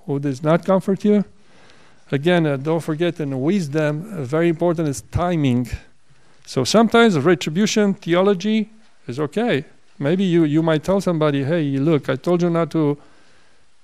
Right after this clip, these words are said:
not to drink so much, you know, you, you have to correct your life. It's retribution." Sometimes it's appropriate, but sometimes it's very inappropriate.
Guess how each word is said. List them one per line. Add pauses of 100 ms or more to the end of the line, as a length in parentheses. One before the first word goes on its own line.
not
to
drink
so
much,
you
know,
you,
you
have
to
correct
your
life.
It's
retribution." (600)
Sometimes
it's
appropriate,
but
sometimes
it's
very
inappropriate.